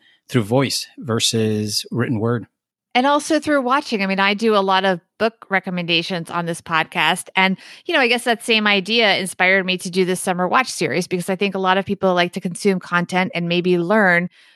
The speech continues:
Speaker 2: through video. I think that's something we learned over the pandemic with everybody learning stuff and, and having meetings over Zoom. Yes, there can be too much Zoom, absolutely, but we also can actually learn a lot through video, right?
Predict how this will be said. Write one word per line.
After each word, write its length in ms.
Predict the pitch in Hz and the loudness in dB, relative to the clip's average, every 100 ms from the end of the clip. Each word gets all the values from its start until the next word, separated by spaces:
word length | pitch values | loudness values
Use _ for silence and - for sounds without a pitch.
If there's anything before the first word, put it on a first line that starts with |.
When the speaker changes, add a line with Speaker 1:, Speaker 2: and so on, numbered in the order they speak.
| _ - | _ -6
Speaker 2:
through 420 | 208 214 208 208 175 | 0 4 4 2 0
video. 380 | 175 247 190 | 0 2 4
I 80 | 147 | 4
think 180 | 170 180 | 2 -2
that's 160 | 180 175 | -2 -2
something 300 | 185 185 175 | -2 0 0
we 100 | 175 | 2
learned 380 | 175 175 175 - | 4 4 0 0
over 240 | 175 170 170 | 0 2 0
the 100 | 165 | 0
pandemic 540 | 175 170 196 175 151 | -2 2 2 4 2
with 100 | 170 | 2
everybody 420 | 165 165 165 165 | 2 2 2 2
learning 280 | 160 160 170 | 2 2 0
stuff 320 | - 180 170 - | 0 2 2 2
and, 180 | 156 151 | -2 -2
and 140 | 160 | -4
having 260 | 160 160 165 | -2 -2 -2
meetings 300 | 160 165 160 | 0 0 0
over 180 | 160 160 | 2 2
Zoom. 360 | 160 208 190 - - _ 170 | 4 2 2 0 -14 _ -10
Yes, 420 | 156 175 170 - | 0 0 0 0
there 140 | 202 | 0
can 160 | 226 226 | 2 2
be 100 | 226 | 2
too 200 | - 233 | 2 2
much 140 | 226 | 2
Zoom, 320 | 208 196 196 - | 0 0 0 0
absolutely, 580 | 160 165 - 247 262 196 | -2 -2 0 2 2 2
but 140 | - | 0
we 120 | 254 | 0
also 340 | 262 359 427 381 | 2 2 2 0
can 160 | 349 | 0
actually 500 | 277 277 - 277 269 - | 0 -2 -2 -4 -4 -4
learn 200 | 208 262 | -2 0
a 60 | 196 | 2
lot 240 | 175 160 - _ | 2 0 -6 _
through 160 | - 214 | -2 0
video, 320 | 233 220 - | 0 0 2
right? 240 | 151 180 | 2 0